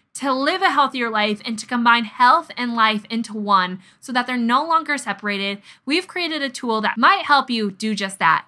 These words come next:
It's called the Nourish Planner, and it's a twelve-month printed planner that includes meal planning aspects. It includes monthly goals and challenges that are gonna break things down to help you simply create new habits over the course of a year. It also is a day planner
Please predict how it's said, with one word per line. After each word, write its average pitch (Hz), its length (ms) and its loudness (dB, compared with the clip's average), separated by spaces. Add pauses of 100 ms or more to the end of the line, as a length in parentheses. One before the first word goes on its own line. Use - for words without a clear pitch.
It's 220 160 -10
called 262 300 2
the 233 80 -2
Nourish 226 400 0
Planner, 185 480 -4
and 214 100 -2
it's 214 160 -4
a 226 60 -4
twelve-month 220 800 2
printed 415 420 -4
planner 185 540 -2 (300)
that 226 140 2
includes 214 560 -2 (200)
meal 233 340 0
planning 320 400 -6
aspects. 269 560 0
It - 200 -16
includes 220 560 -6 (340)
monthly 285 420 2
goals 226 380 -2
and 220 120 -6
challenges 185 580 -4
that 185 120 -2
are 190 80 -2
gonna 208 200 -4
break 240 300 -4
things 294 300 -10
down 190 340 0
to - 120 -14
help - 480 0
you 240 120 -4
simply 294 520 -8
create 214 380 -6
new 214 200 -4
habits 190 500 -4
over 202 180 -8
the 202 60 -10
course 233 320 -8
of 269 80 -10
a 269 40 -6
year. 180 400 -8 (400)
It 226 80 -4
also 294 340 -2
is 285 120 -6
a 214 60 -2
day 190 280 -4
planner 339 540 -10